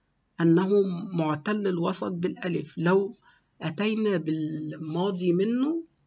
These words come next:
وهو نال، سنلاحظ أنه في وسطه حرف علة وهو الألف.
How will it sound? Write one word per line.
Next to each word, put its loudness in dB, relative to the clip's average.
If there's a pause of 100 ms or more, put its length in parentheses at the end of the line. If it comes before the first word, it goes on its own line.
(480)
وهو -4 (220)
نال، 0 (320)
سنلاحظ -4 (100)
أنه -2 (400)
في -2
وسطه -2 (340)
حرف -4
علة -4
وهو -2 (320)
الألف. -4